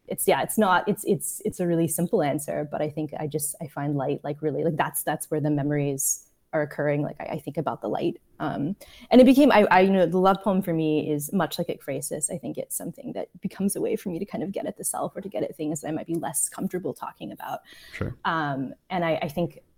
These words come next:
Speaker 1: you know, I wrote maybe four or five, and I was like, "There's just light everywhere." And then it just kind of took off, and you're like, "Well, we're, we're gonna, we're gonna, we're gonna go with this. We're
Speaker 2: <laughs> Now
Speaker 1: gonna
Speaker 2: we're
Speaker 1: accept that
Speaker 2: riffing.
Speaker 1: light is," uh,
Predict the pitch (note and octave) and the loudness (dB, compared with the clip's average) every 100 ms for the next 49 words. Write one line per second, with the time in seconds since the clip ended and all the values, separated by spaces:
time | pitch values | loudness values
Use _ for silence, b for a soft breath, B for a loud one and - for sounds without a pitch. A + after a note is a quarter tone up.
0 | - F3+ E3 E3+ E3+ F3 E3 - D#3+ D3+ | -2 0 4 6 6 4 2 4 2 2
1 | D3 C#3+ C#3+ C#3+ D3 D3 D3+ - D3 B2+ | 0 0 0 0 0 0 -2 -2 -2 0
2 | C3 D3+ D#3+ D3+ D#3+ C#3+ C3+ C#3+ D#3+ D#3 | 0 2 2 2 4 4 4 4 4 2
3 | - - - - - - G#2+ D#3+ - C#3+ | 0 -2 -2 -4 -4 -2 0 0 -2 -4
4 | C#3 - - E3 D#3 E3+ F3 D#3 D3+ D#3+ | -4 -2 -2 0 0 0 0 2 2 0
5 | E3 F3 F3+ A3+ B3+ A#3+ A3 F#3 D#3 - | 0 6 10 12 12 12 10 8 6 4
6 | - F3+ A#2 A#2 - - - - F3+ D3 | 2 4 4 6 6 4 4 2 4 6
7 | D#3 F3 G3 - - | 4 2 2 2 0